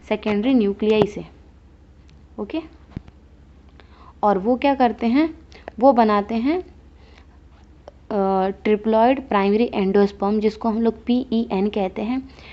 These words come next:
क्योंकि इनका ऑकरेंस की वजह से इनको हम लोग सिनगैमी और ट्रिपल फ्यूजन कहते हैं, और इस दोनों इवेंट को हम लोग डबल फर्टिलाइजेशन कहते हैं। ठीक है, और एक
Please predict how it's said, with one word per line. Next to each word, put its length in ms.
क्योंकि 320
इनका 520
ऑकरेंस 460
की 160
वजह 300
से 240
इनको 300
हम 160
लोग 120
सिनगैमी 640
और 100
ट्रिपल 440
फ्यूजन 320
कहते 300
हैं, 100
और 220
इस 140
दोनों 380
इवेंट 400
को 100
हम 160
लोग 160
डबल 280
फर्टिलाइजेशन 680
कहते 320
हैं। 120
ठीक 140
है, 140
और 160
एक 120